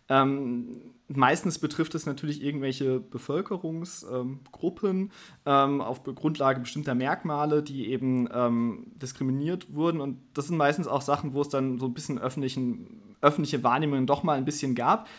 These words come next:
sind aber meistens Beispiele aus dem Ausland, weil es bei uns in Deutschland eigentlich jetzt gar nicht so viel,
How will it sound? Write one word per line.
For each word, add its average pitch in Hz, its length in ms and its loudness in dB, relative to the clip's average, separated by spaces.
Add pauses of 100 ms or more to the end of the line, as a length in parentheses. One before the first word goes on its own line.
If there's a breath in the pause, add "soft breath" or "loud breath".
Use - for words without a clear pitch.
sind 214 200 4
aber 175 160 2
meistens 139 380 2
Beispiele 143 460 0
aus 117 160 -4
dem 127 120 -4
Ausland, 190 540 -4
weil 131 140 -2
es 131 100 -4
bei 131 140 -8
uns 135 180 -4
in - 80 -8
Deutschland 131 380 -6
eigentlich 127 240 -6
jetzt - 200 -18
gar 120 120 -6
nicht 131 160 -8
so 151 120 -4
viel, 143 400 0